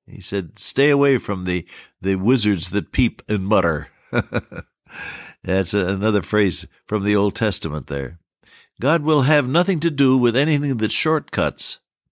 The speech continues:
Get this, uh, very carefully in your mind, beloved. God will have nothing to do with anything that shortcuts the simple approach to Almighty God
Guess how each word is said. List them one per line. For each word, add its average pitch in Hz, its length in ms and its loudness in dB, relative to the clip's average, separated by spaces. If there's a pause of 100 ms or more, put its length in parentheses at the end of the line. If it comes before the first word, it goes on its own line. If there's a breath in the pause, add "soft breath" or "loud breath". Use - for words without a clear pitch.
(1500)
Get 123 180 -2
this, - 300 0
uh, 65 100 -2
very 98 240 0
carefully 95 440 -2
in 69 80 -6
your 78 140 -4
mind, 78 320 -4
beloved. 60 500 -8
God 123 240 0
will 110 160 2
have 104 220 0
nothing 151 400 0
to 156 100 0
do 139 180 2
with 92 180 0
anything 120 360 0
that 92 140 -2
shortcuts - 800 -2 (340 loud breath)
the 101 140 0
simple 170 360 2
approach 110 500 0
to 104 140 2
Almighty 98 440 2
God 76 480 -2